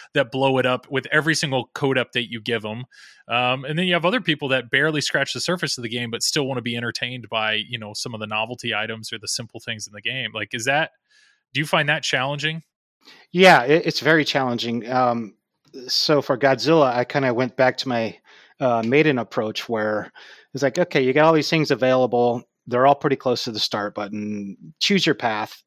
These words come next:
Speaker 2: you know, but once you get, you know, halfway through the game, then you're gonna have to start, you know,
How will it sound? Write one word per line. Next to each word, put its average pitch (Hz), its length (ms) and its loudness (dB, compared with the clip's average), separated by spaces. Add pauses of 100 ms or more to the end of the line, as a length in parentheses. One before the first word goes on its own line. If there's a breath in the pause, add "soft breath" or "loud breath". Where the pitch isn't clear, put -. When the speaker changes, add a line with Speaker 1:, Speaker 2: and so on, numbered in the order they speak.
Speaker 2:
you 131 120 -8
know, 117 220 -2
but 131 320 0
once 180 220 2
you 170 80 4
get, 139 200 4
you 127 100 -2
know, 117 80 -2
halfway 135 260 0
through 117 100 -4
the 110 100 -6
game, 120 280 0
then 135 140 2
you're 147 100 2
gonna 131 100 2
have 123 100 2
to 117 80 -6
start, 120 380 0 (440 loud breath)
you 127 100 -4
know, 107 280 -2